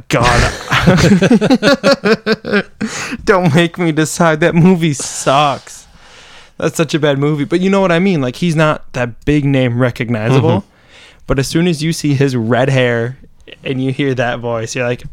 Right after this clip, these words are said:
Speaker 1: "I know exactly who that is."
Speaker 2: Mm-hmm.
Speaker 1: And that's, I mean, that's not who everyone recognizes, but it's who I'll recognize. And as soon as I saw Deadpool two,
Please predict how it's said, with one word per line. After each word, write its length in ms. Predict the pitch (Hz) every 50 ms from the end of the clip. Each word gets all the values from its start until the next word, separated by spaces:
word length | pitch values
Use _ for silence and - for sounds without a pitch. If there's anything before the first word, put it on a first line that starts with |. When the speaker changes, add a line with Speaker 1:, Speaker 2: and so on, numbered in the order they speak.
| - -
Speaker 1:
"I 120 | 139 135 135
know 140 | 127 113
exactly 560 | 113 120 123 160 127 98 107 123 - - 123 123
who 100 | 127 123
that 200 | 123 117 113 113
is." 300 | 117 117 110 107 107 101
Speaker 2:
Mm-hmm. 320 | - - - - - - - -
Speaker 1:
And 180 | 160 160 165
that's, 280 | 160 151 156 - - - _ _ -
I 120 | - 175 170
mean, 200 | 170 170 165 160
that's 320 | 156 156 147 - - -
not 360 | 151 147 143 139 131 - -
who 240 | 131 131 139 135 139
everyone 460 | - 139 139 131 131 131 127 123 123
recognizes, 720 | 127 139 156 160 - 139 117 120 107 110 117 120 131 135 -
but 160 | - 139 139
it's 120 | 151 -
who 200 | - - 170 156
I'll 220 | 143 131 127 123 113
recognize. 600 | 165 - 107 - - - 147 131 104 104 104 101
And 140 | - - 151
as 80 | 143 -
soon 140 | 185 180
as 80 | 180 165
I 80 | 165 156
saw 240 | - - 151 156
Deadpool 380 | 151 156 156 135 - 147 151 143
two, 340 | - 165 156 156 156 -